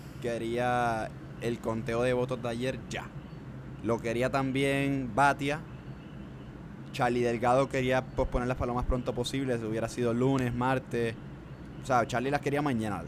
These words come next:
la otra parte de las elecciones. Este, ¿qué tú crees que, que era lo mejor? O sea, ¿tenía que, tenían que sacar ese conteo de votos, no lo tenían que sacar?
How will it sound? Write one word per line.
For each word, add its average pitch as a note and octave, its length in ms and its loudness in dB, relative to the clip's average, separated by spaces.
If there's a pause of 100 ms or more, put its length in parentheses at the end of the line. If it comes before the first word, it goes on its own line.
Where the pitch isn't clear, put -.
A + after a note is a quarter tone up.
(180)
la F#2 120 -2
otra G#2+ 160 -2
parte G#2+ 200 -4
de G#2+ 60 -2
las F#2 80 -2
elecciones. F#2+ 340 -8 (580)
Este, A#2 800 0 (1000)
¿qué C#3 120 -2
tú D#3 80 0
crees E3 180 2
que, D#3 220 0
que D3 80 -6
era D3+ 100 0
lo D3 60 2
mejor? C3 220 0 (120)
O - 40 -12
sea, A2 240 0
¿tenía A#2 300 -4
que, B2+ 60 -8 (140)
tenían B2 240 0
que D3+ 80 -4
sacar D3 180 0
ese C#3+ 120 -2
conteo C3+ 260 0
de C3 120 4
votos, C3+ 340 2
no B2+ 60 -2
lo A#2+ 80 -2
tenían B2+ 220 -2
que B2+ 80 -4
sacar? B2+ 460 2